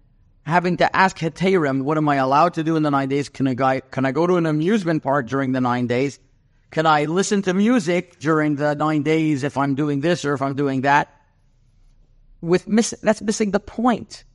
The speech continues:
These restrictions are here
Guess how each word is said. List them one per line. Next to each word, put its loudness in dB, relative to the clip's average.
These 0
restrictions 0
are 2
here -2